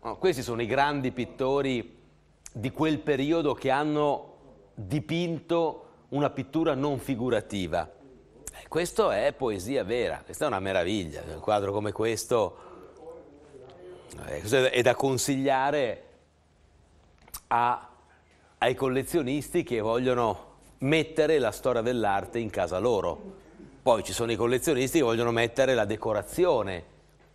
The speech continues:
quelli che vogliono il quadro che sta bene con le tende, ma quello è arredamento, un'altra cosa. Mm. Questo invece è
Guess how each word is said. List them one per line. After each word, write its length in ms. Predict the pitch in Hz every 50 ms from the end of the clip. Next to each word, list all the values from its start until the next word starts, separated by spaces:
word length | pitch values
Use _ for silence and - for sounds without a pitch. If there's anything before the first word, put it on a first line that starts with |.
| _ _ - _
quelli 260 | - 117 110 110 110 110
che 120 | - 117
vogliono 340 | 110 117 117 113 113 107 110
il 100 | 104 98
quadro 560 | - - 120 120 123 127 117 120 117 117 107
che 140 | 101 - 107
sta 160 | - - 101
bene 240 | 98 117 110 110 101
con 120 | 107 107
le 120 | 104 98 -
tende, 360 | 151 151 156 135 113 95 92
ma 100 | 85 82
quello 260 | - 131 135 131 113
è 40 | 101
arredamento, 1040 | 95 90 - 98 95 92 98 98 107 120 117 98 90 78 73 - - 82 78 73 - - - _ _ _ _ _ _ - _ _ _ _ -
un'altra 280 | 80 82 - - -
cosa. 460 | - - 139 135 117 95 80 90 76 - - - - - - - -
Mm. 60 | 120 110 - - _ _ - - - - - - -
Questo 280 | - 107 113 95 - 156
invece 380 | 147 123 107 110 107 - 127 107
è 280 | 95 98 107 107 -